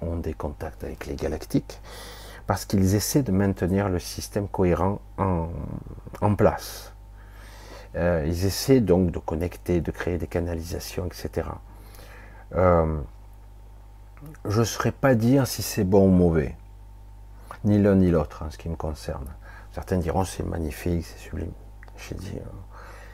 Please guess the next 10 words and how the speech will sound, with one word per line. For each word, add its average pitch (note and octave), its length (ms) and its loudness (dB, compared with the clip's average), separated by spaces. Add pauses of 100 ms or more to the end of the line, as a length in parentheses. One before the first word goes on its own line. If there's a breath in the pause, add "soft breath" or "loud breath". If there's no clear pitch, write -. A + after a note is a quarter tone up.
(540 loud breath)
c'est - 240 -2
pas G2 100 2
ça F2 260 0
la D#2 120 -4
sortie, - 500 -6
mais, G1+ 80 -10
euh, - 360 -12 (480)
voilà, - 340 -6
ben, E2+ 200 -6 (680 loud breath)
euh, D2 200 -6